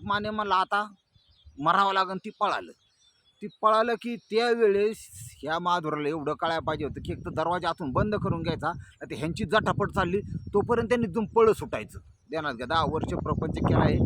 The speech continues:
दहा वर्षात बऱ्यापैकी आपल्या नवऱ्याची मायथीन बायकोला होती, ही अक्कल थोडी गाण ठेवली त्यांनी, ती आतच थांबली आणि त्या तडाख्यात त्याचं रक्त गळत होतं. एका हातात तरी तिचा आमचा नवरा आहे सूर्यकांत, प्रियकर गेला पळून. सूर्यकांतने कुऱ्हाड घेतली, आत गेला,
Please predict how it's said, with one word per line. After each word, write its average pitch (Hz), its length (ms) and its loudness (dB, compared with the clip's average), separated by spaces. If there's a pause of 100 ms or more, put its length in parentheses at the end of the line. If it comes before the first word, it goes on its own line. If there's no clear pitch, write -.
(280)
दहा 165 140 6
वर्षात 156 360 4
बऱ्यापैकी 170 360 0
आपल्या 165 220 2
नवऱ्याची 175 560 0 (420)
मायथीन 175 400 0
बायकोला 175 360 2
होती, 160 420 0
ही 165 100 -4
अक्कल 175 380 0
थोडी 156 240 -8
गाण 226 280 4
ठेवली 139 240 -8
त्यांनी, 139 280 0 (460)
ती 185 60 0
आतच 180 460 2
थांबली - 300 2 (340)
आणि - 220 -8
त्या 165 360 -2
तडाख्यात 143 480 -2
त्याचं 151 160 -4
रक्त 147 240 -4
गळत 185 280 2
होतं. 127 260 -4 (280)
एका 143 220 -4
हातात 143 260 -2
तरी 151 100 -6
तिचा 143 180 -8
आमचा 139 200 -4
नवरा 143 300 -2
आहे 139 100 -6
सूर्यकांत, 135 420 -8 (260)
प्रियकर 131 300 -6
गेला 107 220 -6
पळून. 180 400 -4
सूर्यकांतने 139 760 -6
कुऱ्हाड 151 300 -4
घेतली, 147 360 -8
आत 135 280 -8
गेला, 131 340 -6